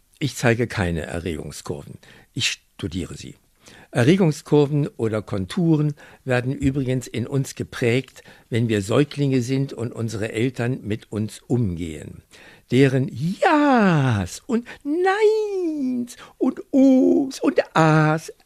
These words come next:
erben wir sozusagen und die anderen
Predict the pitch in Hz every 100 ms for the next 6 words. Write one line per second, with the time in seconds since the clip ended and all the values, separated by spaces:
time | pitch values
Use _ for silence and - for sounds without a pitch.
0 | _ 147 156 135 104 95 98 92 87 95
1 | 104 - 101 117 131 180 196 - - _
2 | 135 120 - 139 160 170 165 175